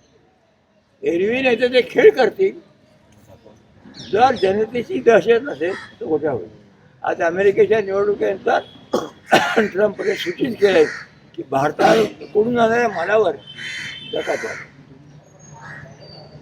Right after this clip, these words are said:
ट्रम्प, ट्रम्प जाहीर केले आहे. या सगळ्याच्या गोष्टीमुळे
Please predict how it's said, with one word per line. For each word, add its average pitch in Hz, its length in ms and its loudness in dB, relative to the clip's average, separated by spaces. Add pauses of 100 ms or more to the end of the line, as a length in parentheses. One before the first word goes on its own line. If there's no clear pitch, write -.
(360)
ट्रम्प, 220 240 -6 (240)
ट्रम्प 208 340 -6
जाहीर 233 300 4
केले 311 220 -4
आहे. - 460 -8 (720)
या 214 140 4
सगळ्याच्या 214 460 0
गोष्टीमुळे 269 440 -6